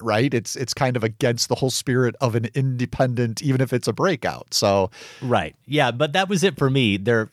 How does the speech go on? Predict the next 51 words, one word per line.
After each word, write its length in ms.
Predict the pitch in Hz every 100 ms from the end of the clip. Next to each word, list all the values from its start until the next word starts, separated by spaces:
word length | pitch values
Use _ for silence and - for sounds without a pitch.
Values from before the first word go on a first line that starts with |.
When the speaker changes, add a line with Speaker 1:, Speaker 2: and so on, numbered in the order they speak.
| _
Speaker 2:
finally 340 | - 139 143 143
taking 400 | - 139 135 120
in 200 | 117 107
what 160 | 104
should 260 | - - 107
be 160 | 110 101
this 220 | 98 95
grand 440 | 98 101 107 104
kind 200 | - 110
of 100 | 92
vista 540 | 85 107 - 104 87 78
looking 380 | 98 104 104 95
at 80 |
the 80 | 95
lake, 320 | 95 110 95
right? 260 | 104 98 95
And 120 | 110
of 80 | 95
course, 260 | - 107 -
it's 140 | 92
just 180 | 113 101
frozen 380 | - 107 101 98
over 340 | 101 92 95
and 140 | 95 92
it's, 160 | - - - - -
it's 160 | 107
all 300 | 127 120 113
white 500 | 98 82 104 101 -
and 220 | 104 95
you 160 | 95 101
really 340 | 101 113 113
can't 240 | 107 117 107
distinguish 460 | 110 - 113 113
it 100 | 127
from 160 | 127 117
anything. 480 | 156 190 107 92 92 - - -
And 380 | - 113 107 107
they're 240 | 110 113
freezing 480 | 107 - 113 98 101
cold. 320 | 95 123 107 - -
That 120 | 135 170
was 140 | 147
the 80 | 147
moment 260 | 127 117
I 100 | 107
thought 200 | 113 104
of. 120 | 92 -
Sam 440 | - 143 151 143
thinks 320 | - 113 -
it's 160 | 92 -
definitely 760 | 113 104 101 87 98 90 87